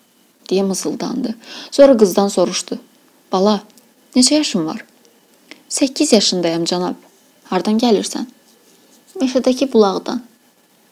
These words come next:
Yolçu biraz sükut eləyəndən sonra birdən soruşdu, "Sənin anan yoxdur?" "Bilmirəm. Mənə elə gəlir ki, anam yoxdur. Hamının anası var, amma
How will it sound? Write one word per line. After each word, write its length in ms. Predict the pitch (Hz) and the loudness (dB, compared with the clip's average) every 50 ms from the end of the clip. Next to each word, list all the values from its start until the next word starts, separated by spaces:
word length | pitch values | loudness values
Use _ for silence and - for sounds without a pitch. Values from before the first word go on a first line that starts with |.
| _ _ _ _ _ _ _ _ _ _ _ _ - - _ _ - | _ _ _ _ _ _ _ _ _ _ _ _ -20 -20 _ _ -2
Yolçu 360 | - 196 185 175 - 226 202 196 | 0 0 0 0 0 0 0 2
biraz 180 | 185 185 185 | 0 0 -2
sükut 360 | - - - - - 185 - | -4 -10 -10 -8 -8 -6 -4
eləyəndən 420 | - 175 165 165 165 165 165 170 185 | -2 -2 -2 -2 -4 -4 -4 -6 -6
sonra 220 | - - 208 226 | -4 -4 -2 0
birdən 360 | 240 233 202 175 - 180 175 | 2 2 2 2 2 -4 -6
soruşdu, 480 | 175 - 165 143 139 - - - - - - - - - - _ _ _ _ - | -6 -6 -8 -8 -8 -8 -12 -12 -12 -16 -16 -20 -20 -20 -20 _ _ _ _ -14
"Sənin 280 | - - 233 226 233 247 | -6 -2 0 4 4 4
anan 260 | 240 226 220 214 208 208 | 4 4 4 2 2 2
yoxdur?" 440 | 208 202 - - - - - 220 233 - - _ _ _ _ _ _ _ _ _ _ _ _ _ _ _ _ _ _ _ _ _ _ _ _ _ _ _ - | 0 -2 -4 -6 -4 -4 -4 -4 -6 -8 -12 _ _ _ _ _ _ _ _ _ _ _ _ _ _ _ _ _ _ _ _ _ _ _ _ _ _ _ -2
"Bilmirəm. 400 | 277 262 254 220 175 165 - - - - _ _ _ _ _ _ _ _ _ _ _ _ _ - | 2 4 4 4 4 0 -4 -6 -8 -12 _ _ _ _ _ _ _ _ _ _ _ _ _ 0
Mənə 280 | 226 233 240 247 269 262 | 2 4 4 6 6 4
elə 120 | 247 226 214 208 | 4 4 2 2
gəlir 220 | 190 185 185 196 | 0 0 0 -4
ki, 160 | 208 - 220 | -4 -4 -6
anam 260 | 202 185 180 180 175 170 | -4 -4 -4 -6 -6 -6
yoxdur. 360 | 170 170 - - - - 247 - _ _ _ _ _ _ _ _ | -8 -8 -10 -14 -16 -16 -16 -16 _ _ _ _ _ _ _ _
Hamının 420 | - - 247 254 247 214 180 170 | -6 -2 0 2 2 2 0 -2
anası 380 | 170 170 180 190 185 - - 185 | -4 -4 -4 -4 -6 -6 -6 -6
var, 60 | 190 | -6
amma 300 | 190 185 190 196 190 202 | -4 -4 -4 -4 -4 -6